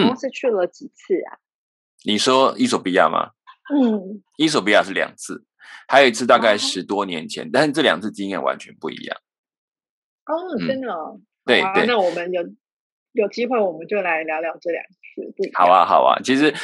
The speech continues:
Speaker 2: 我会觉得这种之旅很有意思，
Speaker 1: 嗯。
Speaker 2: 像我们第一次去的时间，我们，
Speaker 1: 嗯。
Speaker 2: 呃，我们坐飞机到那边，我，我到那边发现，它让我最大的印象，一开始落地最好玩是什么？机场。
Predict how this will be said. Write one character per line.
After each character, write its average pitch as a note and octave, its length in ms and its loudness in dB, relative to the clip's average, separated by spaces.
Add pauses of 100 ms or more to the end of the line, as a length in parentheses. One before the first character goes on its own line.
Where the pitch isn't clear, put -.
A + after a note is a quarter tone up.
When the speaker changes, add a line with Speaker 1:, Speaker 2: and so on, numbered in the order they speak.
(160)
Speaker 2:
我 G#2 200 4
会 C3+ 120 4
觉 G#2+ 100 2
得 F#2 60 2
这 B2 140 -4
种 F2 220 -2
之 G2 100 -12
旅 F2 220 -12
很 F#2 100 -10
有 D#2+ 100 -6
意 - 140 -8
思， E2 160 -12
Speaker 1:
嗯。 - 0 -
Speaker 2:
像 A#2 160 6
我 E2+ 60 2
们 D2 80 -10
第 G#2 160 0
一 G#2+ 40 -2
次 G#2+ 140 -6
去 F#2+ 240 -6
的 D2+ 240 -6
时 - 260 -14
间， F#2 160 -4
我 D#2 60 -6
们， C#2+ 160 -8 (240)
Speaker 1:
嗯。 G3 240 -8
Speaker 2:
呃， F2 320 4
我 E2 60 2
们 E2+ 240 -4
坐 F#2+ 180 0
飞 F#2 160 -2
机 F2 420 -10
到 F2 140 0
那 D#2+ 100 -6
边， D2+ 140 -6
我， A2 220 -2
我 A2+ 100 0
到 C3+ 160 6
那 C3 80 -4
边 B2 180 0
发 A#2+ 200 4
现， A2 120 -10
它 - 140 -4
让 C3 140 2
我 F2 100 -4
最 A2+ 160 -8
大 G2 220 0
的 F2+ 80 -12
印 F2+ 120 -18
象， F2 220 -10
一 G2 60 -12
开 F#2 240 -2
始 D2 140 -16
落 F2+ 220 -2
地 E2+ 140 -6
最 F#2+ 160 -6
好 E2 160 -4
玩 - 160 -4
是 E2 120 -16
什 - 180 -14
么？ - 180 -20 (140)
机 A3 200 -2
场。 - 300 -4